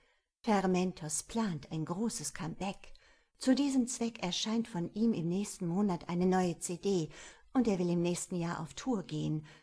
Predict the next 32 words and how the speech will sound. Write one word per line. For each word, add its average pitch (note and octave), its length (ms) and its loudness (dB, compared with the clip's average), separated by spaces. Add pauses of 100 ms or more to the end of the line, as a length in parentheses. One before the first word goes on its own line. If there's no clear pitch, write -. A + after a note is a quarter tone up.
(120)
doch G3+ 120 2
sein E3 220 -2
Management D#3 640 0
fürchtet A3+ 540 -4
einen D#3 240 0
Mega-Flop, F#3+ 720 -4 (400)
weil F#3 160 4
die D#3+ 100 -2
Verkaufszahlen F3 800 -4
in F3 140 -2
den E3+ 100 0
letzten F3 400 -2
Jahren F3 300 0
rückläufig D#3+ 640 0
waren. D#3+ 340 -2 (300)
Deshalb.“ G#3+ 500 -2 (800)
Sie B3+ 200 8
lehnte C#4+ 340 6
sich C4+ 240 0
zurück - 440 -4 (400)
und B3 120 0
sah B3+ 120 4
kurz F#3 360 -4
aus E3+ 120 -6
dem G#3 200 -2
Fenster, D#3+ 600 -4 (260)
ehe F#3+ 220 2
sie D#3+ 140 -4
sich D3+ 240 -6
wieder D#3+ 180 -4
Julia D#3 680 -2
zuwandte. D#3+ 720 -6